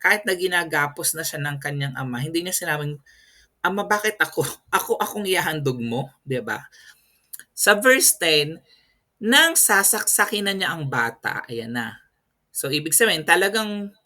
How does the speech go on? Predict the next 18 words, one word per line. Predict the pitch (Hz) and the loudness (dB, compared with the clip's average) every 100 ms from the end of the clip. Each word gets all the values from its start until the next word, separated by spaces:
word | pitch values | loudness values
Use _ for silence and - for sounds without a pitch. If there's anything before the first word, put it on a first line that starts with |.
| _ | _
willing | 139 180 165 180 190 143 156 | 2 4 4 2 -2 -4 -4
na | 151 151 | -6 -6
isacrifice | 165 - 165 - 147 143 156 151 - 156 | -4 -2 -2 -2 -4 0 -2 0 -4 -4
ni, | 156 151 - _ _ | -6 -8 -12 _ _
ni | - | 0
Abraham | 156 135 127 131 143 135 | 0 2 -2 -2 -2 -2
sa | 139 - | -4 -4
Isaac. | 120 - 113 - _ _ - - _ - | -6 -4 -6 -8 _ _ -20 -20 _ -2
Tinawag | 226 240 233 226 208 | 4 6 6 4 2
siya | - 208 | -4 -4
ng | 180 165 | -2 -4
anghel | 175 180 170 | -4 -8 -6
ni | 156 | -4
Yahweh | 147 139 135 135 | 0 0 0 -4
at | 139 | -8
mula | 165 175 180 | -6 -2 -2
sa | - 160 | 0 0
langit | 147 147 | 0 -2